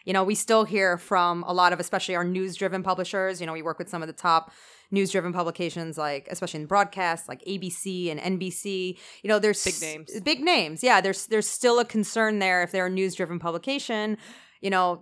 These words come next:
Speaker 1: do they start to lose credibility with their audience if they're also, you know, promoting bed, bed linens to, to buy? Um,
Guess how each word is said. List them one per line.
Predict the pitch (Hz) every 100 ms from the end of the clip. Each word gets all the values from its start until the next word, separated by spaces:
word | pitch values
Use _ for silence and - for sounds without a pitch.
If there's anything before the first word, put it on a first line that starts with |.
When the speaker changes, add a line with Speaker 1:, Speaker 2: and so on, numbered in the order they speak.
| 160
Speaker 1:
do | 165 202 196
they | 185 190 180 180
start | - 190 180
to | 190
lose | 180 170
credibility | 202 180 170 165 170
with | 160
their | 170
audience | 156 156 151 156
if |
they're | 156 156
also, | 151 - 156 151 151 -
you | 160
know, | 151
promoting | - 180 165 156 151 151 -
bed, | 160 156 -
bed | 175 170 156
linens | 147 139 156 -
to, | 185 156 143
to | 175
buy? | 147 104 - 165 _ _ _ - _ _
Um, | - 165 160 165 165